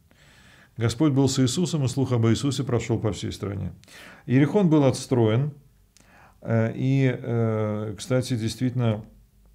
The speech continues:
в будущем царь Ахав, при котором это все произошло, он потерял все свое мужское потомство.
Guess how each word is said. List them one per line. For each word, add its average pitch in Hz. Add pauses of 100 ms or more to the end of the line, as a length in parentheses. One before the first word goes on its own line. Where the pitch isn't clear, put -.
(720)
в 117
будущем 117
царь 120
Ахав, 127
при 117
котором 110
это 95
все -
произошло, 110 (460)
он 123
потерял 123
все -
свое 107
мужское 104
потомство. 151